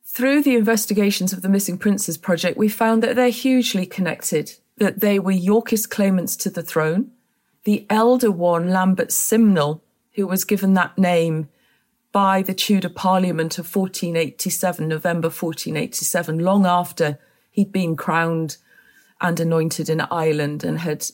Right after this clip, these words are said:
brought battle with Henry Tudor. That, uh, boy well, young man, I should say, at that point, described himself as King Edward. So he was Edward the fifth.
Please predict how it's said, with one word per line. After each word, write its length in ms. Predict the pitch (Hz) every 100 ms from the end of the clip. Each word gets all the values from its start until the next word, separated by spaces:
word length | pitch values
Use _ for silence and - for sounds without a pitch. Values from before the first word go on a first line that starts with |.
| _
brought 280 | 180 160 -
battle 400 | 175 - 147 135 -
with 240 | 185 170
Henry 340 | 170 151 160
Tudor. 520 | 147 - 147 143 147 - _ _ - _ _ _ _
That, 600 | 170 233 247 - - - _ 208
uh, 260 | 196 180
boy 640 | 180 _ 185 170 165 165 _ _ _ 180
well, 280 | 165 143 -
young 400 | 151 180 170 160
man, 240 | 170 196
I 80 | 151
should 220 | - 143
say, 200 | - 151
at 120 | 143
that 240 | 175 - -
point, 380 | 160 147 - _ _ _
described 580 | 208 - 214 196 190 -
himself 440 | 185 - 170 170
as 100 | 175
King 240 | - 170 156
Edward. 380 | 139 147 - _ _ _ _ _ _ _ _ _ _
So 560 | - - 202 190 180 - _ _ _ _ _ _
he 320 | - 214 233 226
was 320 | 214 208 -
Edward 280 | 170 165 160
the 60 | 190
fifth. 460 | - - - -